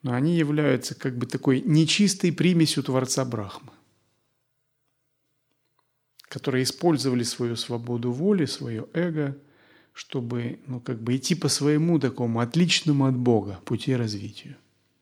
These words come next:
Такому соблазнительному, но делающему их слабыми. Потому что им неведомы пути самоотдачи, пути недвойственности,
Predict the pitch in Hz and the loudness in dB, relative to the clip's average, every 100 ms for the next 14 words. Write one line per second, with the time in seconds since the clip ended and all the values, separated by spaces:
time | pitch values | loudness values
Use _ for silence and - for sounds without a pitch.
0 | _ _ _ _ _ _ _ _ - - | _ _ _ _ _ _ _ _ -16 -8
1 | 117 107 - 123 131 131 147 185 175 160 | -6 -4 -2 2 4 4 4 2 0 0
2 | 156 156 131 123 127 143 139 - _ _ | 0 0 0 0 0 0 -2 -14 _ _
3 | _ _ _ _ _ - 113 151 156 135 | _ _ _ _ _ -8 2 4 6 4
4 | 123 - 123 120 - 127 120 101 98 98 | 0 -2 -4 -4 -4 -2 0 -2 -4 -8
5 | 98 _ _ _ _ _ _ _ _ _ | -14 _ _ _ _ _ _ _ _ _
6 | _ _ _ _ _ _ _ - - 123 | _ _ _ _ _ _ _ -20 -8 -4
7 | 123 123 - 117 127 120 123 123 160 151 | -4 -4 -4 -2 0 0 0 2 2 2
8 | 143 131 127 120 135 - 120 113 117 117 | 0 -2 -6 -4 -4 -2 -4 -4 -4 -4
9 | 110 - - 147 135 - 113 - 123 117 | -4 -6 -10 -14 -14 -10 -10 -6 -4 -4
10 | 107 98 - - 139 - - | -4 -8 -10 -16 -20 -20 -20